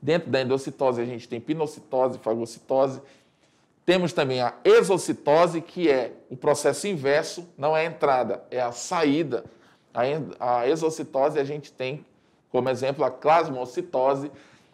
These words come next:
Falamos sobre a questão da osmose, que é a regulação de entrada e saída de água.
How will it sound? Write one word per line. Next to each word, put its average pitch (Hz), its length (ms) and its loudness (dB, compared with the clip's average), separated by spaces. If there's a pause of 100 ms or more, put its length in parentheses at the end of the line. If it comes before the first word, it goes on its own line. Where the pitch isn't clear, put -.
(280)
Falamos 185 420 4
sobre 175 220 2
a 165 40 -2
questão 143 360 -4
da 131 240 -2
osmose, 160 600 2
que 160 100 -4
é 143 60 4
a - 20 -4
regulação 135 520 0
de 135 80 -10
entrada 135 320 -2
e 139 40 -10
saída 120 320 -4
de 143 120 -8
água. 135 360 -4